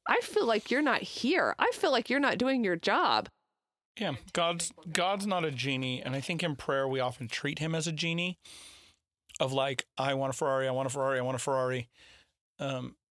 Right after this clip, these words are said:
Speaker 2: obviously none of us are that direct or that selfish, but it's still the, you know, "Dear God, I need healing. Dear God, I need comfort. Dear God, I need, I want, I want, I want."
Speaker 1: Well, and
Speaker 2: And I
Speaker 1: that's
Speaker 2: don't think that's bad, but I do think that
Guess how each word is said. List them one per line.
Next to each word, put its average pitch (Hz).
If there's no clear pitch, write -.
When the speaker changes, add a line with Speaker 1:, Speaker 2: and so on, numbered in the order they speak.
Speaker 2:
obviously 202
none 151
of 143
us 135
are 151
that 123
direct 131
or -
that 117
selfish, -
but -
it's 147
still 151
the, 123
you 160
know, 127
"Dear 151
God, 135
I 135
need 127
healing. 139
Dear 143
God, 127
I 127
need 117
comfort. 151
Dear 160
God, 123
I 120
need, 117
I 120
want, 120
I 123
want, 117
I 117
want." 139
Speaker 1:
Well, 240
and 262
Speaker 2:
And 262
I -
Speaker 1:
that's 233
Speaker 2:
don't 247
think 214
that's 185
bad, 143
but 170
I 151
do 165
think 151
that 131